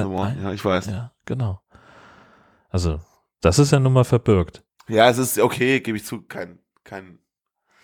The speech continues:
Speaker 1: War nicht so schlau. <laughs>
Speaker 2: Meinetwegen. Aber trotzdem, du weißt doch, was ich meine. Es, es ist
Speaker 1: Hm.
Speaker 2: bescheuert. Ich war
Speaker 1: Ja,
Speaker 2: davon
Speaker 1: von
Speaker 2: sehr
Speaker 1: vorne bis
Speaker 2: enttäuscht
Speaker 1: hinten.
Speaker 2: von ihrem Auftritt.
Speaker 1: Ja, und, äh, sie sah auch nicht so gut aus.
Speaker 2: Das sieht sie seit
Speaker 1: Ähm,
Speaker 2: zehn Jahren nicht mehr.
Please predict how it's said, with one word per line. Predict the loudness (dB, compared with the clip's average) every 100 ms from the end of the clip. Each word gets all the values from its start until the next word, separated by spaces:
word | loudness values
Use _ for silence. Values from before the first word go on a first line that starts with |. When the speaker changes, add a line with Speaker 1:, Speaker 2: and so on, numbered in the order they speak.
| _ _ _ _ _ _ _ _ -6
Speaker 1:
War | 0
nicht | 2
so | 0
schlau. | -4 -4 -8 -10 _ -4
<laughs> | 0 0 -2 -8 -20 _
Speaker 2:
Meinetwegen. | -20 -20 -20 -20 -10
Aber | -6
trotzdem, | -4 -4 -6 0
du | 2
weißt | 2
doch, | -4
was | -8
ich | -14
meine. | -16 -16 -18
Es, | -20 -20 _ _ _ _ _
es | -6
ist | 2
Speaker 1:
Hm. | 2
Speaker 2:
bescheuert. | 2 -4 -12 -16 _ _ _ _ _ _ _ _ _ _ _ _ _ -12 0
Ich | 4
war | 4
Speaker 1:
Ja, | 4
Speaker 2:
davon | 2
Speaker 1:
von | 2
Speaker 2:
sehr | 4
Speaker 1:
vorne | 4
bis | 2 2
Speaker 2:
enttäuscht | 2 0
Speaker 1:
hinten. | -6
Speaker 2:
von | -6
ihrem | -6 -6
Auftritt. | -8 -12 -16 -20 _ _ _ _ _ -20 -20 -20 -16 -14 -14 0
Speaker 1:
Ja, | 4 6
und, | 4 2 0 0
äh, |
sie | 0 0 -6 0 4
sah | 4 4
auch | 4
nicht | 2 0
so | -4
gut | -6 -6
aus. | -8 -10 _ _ _ _ _ -6
Speaker 2:
Das | 0
sieht | 0 2
sie | 2
seit | 2
Speaker 1:
Ähm, | 2
Speaker 2:
zehn | -4
Jahren | -8 -10 -12
nicht | -14
mehr. | -16 -16